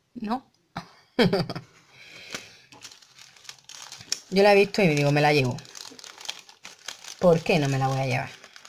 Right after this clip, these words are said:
Claro que sí. Pa' algo, pa' algo seguro, seguro que la aprovecharé. Así que...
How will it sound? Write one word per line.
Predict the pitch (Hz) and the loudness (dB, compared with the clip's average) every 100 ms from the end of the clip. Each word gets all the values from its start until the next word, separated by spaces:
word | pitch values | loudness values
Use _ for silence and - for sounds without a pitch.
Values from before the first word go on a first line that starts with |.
| - - - - - - - - - - - | -20 -20 -20 -20 -20 -20 -18 -18 -20 -20 -8
Claro | 92 71 135 | -6 -6 -6
que | 135 | -8
sí. | - 151 - - | -8 -8 -12 -6
Pa' | 165 151 | 0 4
algo, | 151 139 139 - - 180 | 4 2 -2 -6 -12 2
pa' | 196 208 | 6 6
algo | 262 277 | 4 4
seguro, | 247 240 240 | 4 4 4
seguro | 233 233 247 | 4 4 4
que | 208 | 4
la | 180 | 2
aprovecharé. | 165 156 156 - 151 - - - - - - - - - - - - - - - - - - - - - - - - - - | 2 0 0 -4 -6 -8 -20 -20 -20 -20 -20 -18 -18 -18 -20 -18 -16 -16 -16 -14 -14 -16 -16 -20 -16 -16 -16 -20 -20 -18 -4
Así | 175 165 - 175 | -2 -2 -2 -2
que... | 180 180 | 0 -2